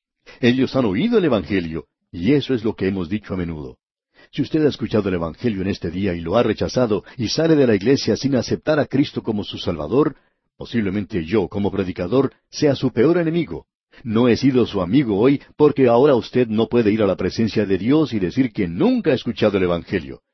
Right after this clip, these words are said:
Usted lo ha escuchado y lo ha rechazado.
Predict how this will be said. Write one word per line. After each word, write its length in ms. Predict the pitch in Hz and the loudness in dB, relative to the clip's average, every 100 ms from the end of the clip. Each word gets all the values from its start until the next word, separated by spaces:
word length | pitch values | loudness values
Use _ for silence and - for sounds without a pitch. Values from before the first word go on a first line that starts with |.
| _ _ | _ _
Usted 340 | 127 - 160 165 | -8 -4 -2 0
lo 260 | 123 98 131 | 2 2 2
ha 100 | 240 | 0
escuchado 640 | 214 98 - 92 95 98 _ _ _ _ - | -2 -6 -4 0 0 -2 _ _ _ _ -4
y 120 | 90 | -4
lo 160 | 78 | -2
ha 80 | 85 | -2
rechazado. 640 | 110 113 135 175 180 - | 0 0 0 0 -2 -6